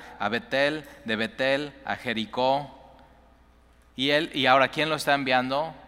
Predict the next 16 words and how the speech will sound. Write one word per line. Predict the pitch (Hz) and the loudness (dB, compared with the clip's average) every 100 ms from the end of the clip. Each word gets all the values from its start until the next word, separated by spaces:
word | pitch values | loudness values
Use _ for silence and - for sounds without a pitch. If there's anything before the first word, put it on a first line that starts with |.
| - | -4
Dios. | 131 117 - - - - - - - - _ - | 0 0 -2 -16 -18 -20 -20 -20 -20 -20 _ 0
Vas | 131 151 | 2 4
a, | 139 - - - - | 0 -2 -14 -20 -6
le | 120 | -4
está | - | 2
diciendo, | 151 127 135 131 139 | 0 2 0 4 6
"Hoy | 156 | 4
es | 160 - | 2 -2
tu | 143 | -4
último | 131 143 131 | -4 -4 -4
día, | 127 135 | 0 0
vas | 127 123 | 0 -2
a | 123 | -4
recorrer | 110 110 110 113 | -4 -6 -2 -2
la | 113 107 | -2 -4
tierra. | 110 98 90 | -6 -8 -10